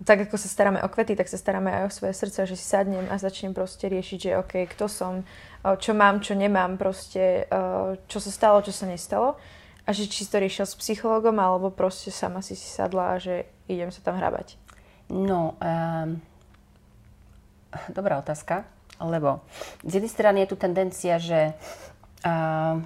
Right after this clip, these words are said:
Speaker 2: a aspoň v tom kresťanskom prostredí, že, a, že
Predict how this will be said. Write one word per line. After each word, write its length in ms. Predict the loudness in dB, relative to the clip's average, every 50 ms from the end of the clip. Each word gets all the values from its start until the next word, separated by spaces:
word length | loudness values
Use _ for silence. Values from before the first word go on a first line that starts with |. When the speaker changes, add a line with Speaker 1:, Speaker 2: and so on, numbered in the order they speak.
| -8 -10 -2
Speaker 2:
a 100 | 0 2 2 2 0
aspoň 240 | -2 -2 -2 -2 -4
v 200 | -6 -14 -8 -4
tom 100 | -2 -2 0
kresťanskom 540 | 0 0 0 0 -2 -4 -2 -2 -4 -4
prostredí, 480 | -2 -4 -6 -4 -4 -6 -4 -4 -4 -4
že, 400 | -4 -2 0 0 0 0 -2 -2
a, 140 | -4 -4 -2 -2 -2 -2 -2 -2 -2 -2 -2 -4 -4 -6 -8 -10 -16 _ _ _ _ _ _ _ -20 -20 -20 -20 -20 -20 -20 -20 -20 -16 -10
že 560 | -6 -4 -2 -2 -2 -2 -2 -2 -4 -6 -8